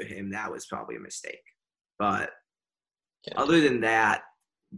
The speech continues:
Speaker 1: I mean, he's been solid. He hasn't gotten a lot of strikeouts. Um, and even though he throws a hundred, he really doesn't get strikeouts, which is kinda surprising.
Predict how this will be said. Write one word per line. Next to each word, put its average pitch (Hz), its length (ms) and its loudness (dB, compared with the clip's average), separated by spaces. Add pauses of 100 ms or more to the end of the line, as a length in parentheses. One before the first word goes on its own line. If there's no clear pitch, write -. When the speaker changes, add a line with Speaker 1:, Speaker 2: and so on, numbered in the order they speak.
(480)
Speaker 1:
I 120 100 2
mean, 139 200 0
he's 151 220 -2
been 190 200 6
solid. 104 640 -2
He 113 320 -8 (400)
hasn't 156 340 0
gotten 123 240 2
a 113 80 -4
lot 104 180 0
of 101 60 -10
strikeouts. - 960 -10 (680)
Um, 95 580 4 (140)
and 98 680 -2 (100)
even 131 240 0
though 135 100 8
he 123 60 8
throws 113 220 4
a 104 60 2
hundred, 101 320 -2
he 98 120 -6
really 101 240 -2
doesn't 101 240 -4
get 101 180 -4
strikeouts, - 600 -8
which - 140 -10
is 87 100 -8
kinda 110 200 -2
surprising. - 840 -6